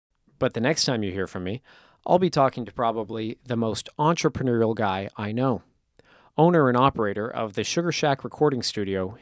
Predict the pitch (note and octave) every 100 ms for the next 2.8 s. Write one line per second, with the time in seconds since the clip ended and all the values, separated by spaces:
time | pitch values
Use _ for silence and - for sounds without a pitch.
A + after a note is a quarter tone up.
0 | - B2+ A2 G#2 G2+ G2+ - B2 A#2 D#2+
1 | _ _ _ _ _ _ - C3+ C3+ D3
2 | C#3+ C3 B2 A#2+ - - -